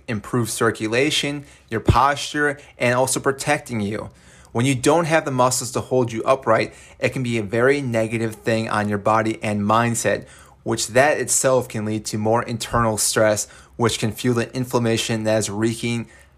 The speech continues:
havoc on your gut health. So again, it should be very important when you think about regaining your health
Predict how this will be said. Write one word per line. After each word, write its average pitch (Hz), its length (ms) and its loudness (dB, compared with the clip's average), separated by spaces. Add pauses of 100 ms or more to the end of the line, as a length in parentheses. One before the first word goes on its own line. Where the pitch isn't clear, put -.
havoc 110 520 0
on 104 160 0
your 104 140 0
gut 107 280 2
health. - 380 0 (320)
So 117 280 4
again, 117 340 2
it 120 140 -6
should 135 240 0
be 127 100 -4
very 131 320 -2
important 127 640 0
when 110 160 -6
you 104 80 -2
think 123 280 -4
about 113 340 2
regaining 110 500 -2
your 113 100 -2
health 104 400 -2